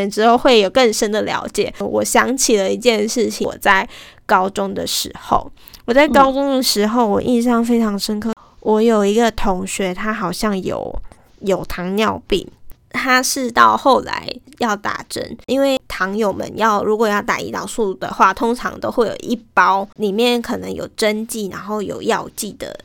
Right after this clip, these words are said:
Speaker 1: 一包，那个叫什么？
Speaker 2: 针头，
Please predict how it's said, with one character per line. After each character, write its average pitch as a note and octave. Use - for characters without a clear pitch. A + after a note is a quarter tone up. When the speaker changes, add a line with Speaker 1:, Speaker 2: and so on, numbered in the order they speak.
Speaker 1:
一 -
包， D#3+
那 A#3+
个 G3
叫 A3+
什 -
么？ -
Speaker 2:
针 C4+
头， E3+